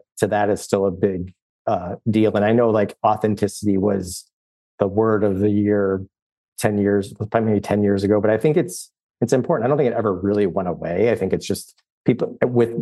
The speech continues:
in the age that we're in now, authenticity is even more important than I think it was ten years ago.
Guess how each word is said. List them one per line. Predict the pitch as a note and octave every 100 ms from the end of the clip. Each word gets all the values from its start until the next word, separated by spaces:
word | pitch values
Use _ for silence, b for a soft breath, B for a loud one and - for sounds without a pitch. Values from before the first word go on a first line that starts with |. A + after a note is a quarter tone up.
| - B2+
in | A#2+
the | A#2+
age | A2+ A#2+ A2
that | A#2
we're | A#2+ G2+
in | G2 F#2
now, | F#2 G2+ A#2+ - - _ _ _ _ _ _ _ - -
authenticity | - B2 A2+ - - A2+ G2+ G2+ G2
is | F2 - B2+
even | G#2+ G2
more | G2 G2+ G2+
important | G2 G#2 -
than | G2+
I | F#2+
think | F#2 F#2+
it | -
was | A2 -
ten | - A2+
years | G2+ G#2 G#2+
ago. | G2+ - -